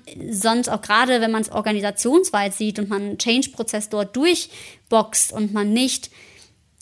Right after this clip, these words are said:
kommuniziert, warum es diesen Change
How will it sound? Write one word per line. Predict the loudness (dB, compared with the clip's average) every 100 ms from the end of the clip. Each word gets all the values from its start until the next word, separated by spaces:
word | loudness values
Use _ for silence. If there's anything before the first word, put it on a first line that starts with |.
| -2
kommuniziert, | 4 6 6 6 4 4 4 4 6 6 4 2
warum | 0 2 2
es | 2
diesen | -2 -2 0
Change | 0 0 0